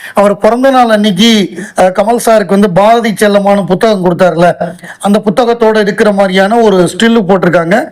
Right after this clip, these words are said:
இப்ப கமல் சாருமே அமெரிக்கால தான் இருக்கார் அப்படின்னு சொல்றாங்க. So அங்க போய் அவர் மீட் பண்றதுக்கு கூட வாய்ப்பு இருக்கு. அது எந்த குரூப்பு, அஹ், கமல் படங்கள் வர்றதுக்கு முன்னாடியே நெகட்டிவிட்டி பரப்புறது,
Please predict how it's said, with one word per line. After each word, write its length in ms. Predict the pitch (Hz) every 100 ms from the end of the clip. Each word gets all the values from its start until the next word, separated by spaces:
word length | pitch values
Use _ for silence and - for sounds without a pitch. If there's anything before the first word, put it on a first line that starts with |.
| - _
இப்ப 180 | - 233
கமல் 320 | 220 226 277 277
சாருமே 360 | 269 269 269 285
அமெரிக்கால 500 | 240 247 190 220 214
தான் 140 | 226
இருக்கார் 420 | 202 180 208 190
அப்படின்னு 220 | 170 196 190
சொல்றாங்க. 400 | 175 175 190 165 156 - - _ _ _
So 140 | - 254
அங்க 280 | 226 233
போய் 160 | 247 254
அவர் 180 | 247 226
மீட் 260 | 226 254
பண்றதுக்கு 280 | 233 214 202
கூட 160 | 196 220
வாய்ப்பு 320 | 190 180 180
இருக்கு. 260 | 175 127 156 - - _ _ _ - _ _
அது 400 | 165 202 214 202
எந்த 380 | 196 247 277 285
குரூப்பு, 520 | 196 202 247 - 208 147 185 - - _ - - -
அஹ், 240 | 190 190
கமல் 360 | 190 208 277 277
படங்கள் 420 | 247 240 226 226 220
வர்றதுக்கு 460 | 175 202 214 185
முன்னாடியே 680 | 190 208 233 247 226 233 226 -
நெகட்டிவிட்டி 560 | 190 220 226 208 160 170
பரப்புறது, 540 | 185 185 185 170 180